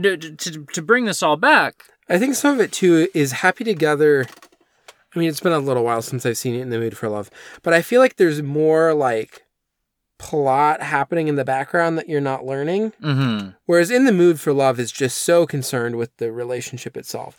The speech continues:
Speaker 1: Yes.
Speaker 2: He's, like, found a way to drill it down and isolate it to that part and to just focus on that part. And so you've got the stuff with, like, whatever's going on with, like,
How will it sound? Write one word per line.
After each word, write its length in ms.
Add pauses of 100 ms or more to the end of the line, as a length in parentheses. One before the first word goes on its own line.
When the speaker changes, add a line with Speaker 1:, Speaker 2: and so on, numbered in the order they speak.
Speaker 1:
Yes. 280
Speaker 2:
He's, 200
like, 160
found 360
a 60
way 220
to 140
drill 260
it 100
down 220
and 160
isolate 500
it 200
to 380
that 260
part 400
and 180
to 80
just 400 (240)
focus 480
on 160
that 180
part. 380 (320)
And 160
so 500 (500)
you've 200
got 160
the 100
stuff 320
with, 220
like, 360 (760)
whatever's 480
going 280
on 300
with, 260
like, 300